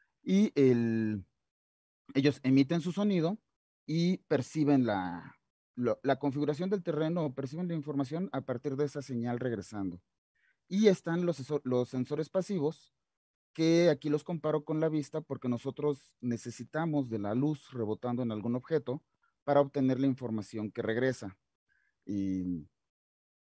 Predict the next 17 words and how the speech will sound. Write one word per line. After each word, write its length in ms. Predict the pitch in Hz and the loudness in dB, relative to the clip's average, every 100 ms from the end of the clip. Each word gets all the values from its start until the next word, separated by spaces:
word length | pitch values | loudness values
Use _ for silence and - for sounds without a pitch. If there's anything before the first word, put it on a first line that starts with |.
| _ _ _ | _ _ _
son 800 | - 139 139 139 135 120 113 - | -2 4 6 6 6 4 2 -2
los, 280 | 120 113 - | -2 -2 -2
los 160 | 127 110 | -2 0
más 180 | 123 | -2
comunes, 360 | - 135 143 156 | 0 2 2 2
les 120 | 151 | 0
decía, 360 | 135 127 147 147 | -2 -2 0 0
como 320 | - 131 113 | -2 -2 -2
la 220 | 104 92 | -2 -4
fotografía 520 | - 92 104 101 123 | -6 -8 -6 -4 2
aérea, 600 | 131 139 147 135 143 147 135 | 4 6 6 6 6 6 4
eh, 320 | 104 92 85 | 2 -2 -4
o 160 | 76 | -4
las 220 | 101 98 110 | -6 -6 -6
imágenes 340 | 110 117 110 | -6 -6 -6
de 80 | 110 | -6
satélite. 560 | 123 175 170 151 139 | -6 -4 -4 -2 -4